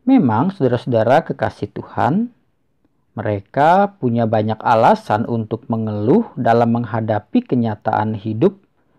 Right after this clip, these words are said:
yang berat yang mereka hadapi.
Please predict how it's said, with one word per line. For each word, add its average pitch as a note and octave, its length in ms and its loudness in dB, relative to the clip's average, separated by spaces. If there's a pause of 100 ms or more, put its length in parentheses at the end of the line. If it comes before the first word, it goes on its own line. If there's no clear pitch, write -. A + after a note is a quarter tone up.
(140)
yang A#2 320 -2
berat C3 400 0 (480)
yang G#2+ 560 -6
mereka A2+ 400 -2
hadapi. G2+ 560 -4